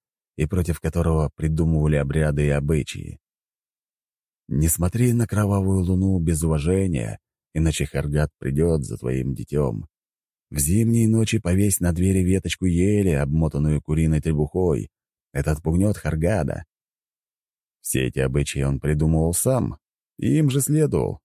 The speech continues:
когда сам того хотел. Таким образом, он постоянно жил в мыслях людей,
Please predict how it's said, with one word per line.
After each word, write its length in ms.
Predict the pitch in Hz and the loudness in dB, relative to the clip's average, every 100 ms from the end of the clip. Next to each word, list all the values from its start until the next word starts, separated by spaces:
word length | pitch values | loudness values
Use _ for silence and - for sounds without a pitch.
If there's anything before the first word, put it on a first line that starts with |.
| _ | _
когда 260 | 80 78 76 | -4 0 0
сам 240 | - 76 | 0 -2
того 180 | 60 52 | -4 -6
хотел. 420 | - - 50 50 _ _ _ _ _ _ _ | -6 -8 -8 -10 _ _ _ _ _ _ _
Таким 260 | - 87 92 | -6 0 2
образом, 380 | 92 90 82 82 | 2 2 2 2
он 120 | 82 | 2
постоянно 680 | 76 - 76 82 98 87 69 | -2 -2 0 2 2 0 0
жил 280 | 67 76 67 | 0 -2 0
в 60 | |
мыслях 400 | 73 76 - - | 0 -2 -4 -6
людей, 440 | 65 71 87 69 | -4 -2 0 0